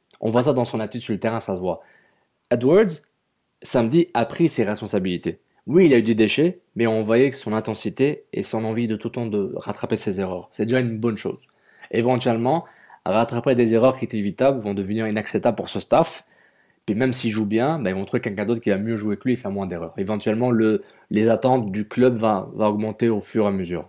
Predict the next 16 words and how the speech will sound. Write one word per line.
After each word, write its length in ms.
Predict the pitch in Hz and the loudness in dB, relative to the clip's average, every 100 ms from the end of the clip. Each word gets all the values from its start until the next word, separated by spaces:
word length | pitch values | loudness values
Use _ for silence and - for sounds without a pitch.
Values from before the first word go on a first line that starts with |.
| - | -4
Je 120 | 98 | 2
l'espère 340 | 110 - 107 | 2 2 0
en 60 | 90 | 0
tout 100 | - | -6
cas. 200 | - - _ - _ _ | -8 -10 _ -20 _ _
Mais 440 | 113 120 135 185 - _ _ | 2 6 6 4 -2 _ _
le 120 | 113 | 2
minimum, 360 | 117 127 151 165 | 6 6 6 4
faut 160 | - - | 2 0
que 80 | |
t'aies, 100 | - 160 | 2 2
que 60 | |
t'aies 80 | - | 4
la 100 | 101 | 4
bonne 160 | 107 113 | 4 2
attitude. 480 | 101 - - - | 0 -6 -6 -6